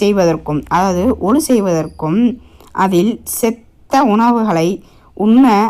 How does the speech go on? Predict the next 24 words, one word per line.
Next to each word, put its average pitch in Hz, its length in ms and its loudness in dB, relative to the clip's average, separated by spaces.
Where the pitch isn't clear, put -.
அனுமதிக்கப்பட்டவை 190 960 -4
என்று 170 280 -4
பதிலளித்தார்கள். 160 960 -4
அப்ப 156 260 -6
நம்ம 170 140 -2
கடல்ல 262 400 2
செத்த 208 260 -6
உணவையும் 220 400 0
சாப்பிடலாம், 160 440 -4
அதாவது 190 260 -4
மீன் 208 240 -2
அந்த 180 200 -4
மாதிரி 202 180 -4
செத்த 185 200 -10
உணவையும் 196 300 -4
சாப்பிடலாம். 156 500 -4
அதே 214 140 -2
போல 196 180 0
அதுல 196 160 0
ஒழுவும் 226 320 -2
செய்யலாம், 156 380 -4
அதுல 160 220 -4
எந்த 185 220 -6
மாற்று 226 200 -2